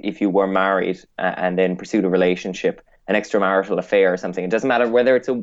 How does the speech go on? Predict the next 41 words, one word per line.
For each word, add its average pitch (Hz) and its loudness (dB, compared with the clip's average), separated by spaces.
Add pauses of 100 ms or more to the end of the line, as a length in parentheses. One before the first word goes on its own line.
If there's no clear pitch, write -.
man 156 -2
or 135 0
a 104 0
woman. 95 -4
I, 95 -6
I, - -4
I, 95 -2 (140)
people 123 -4
don't 127 0
care, 135 2
I 98 4
think, 101 -6
in 95 -6
that 101 -6
sense. - -10 (260)
Perhaps 123 0
it's 123 -4
more 117 0
shocking 117 -2
if 95 -8
it 98 -6
is 104 -2 (260)
somebody 98 -2 (120)
of 104 -2
your 104 -2
own 101 -2
sex, 107 -2
if 92 -8
you, 104 -4
if 87 -6
you, 85 -8
if 98 -6
you're 92 -2
married 92 -2 (120)
to - -18
somebody 98 0
from 95 -6
the 95 2
opposite 107 0
sex - -4
previously. 107 -4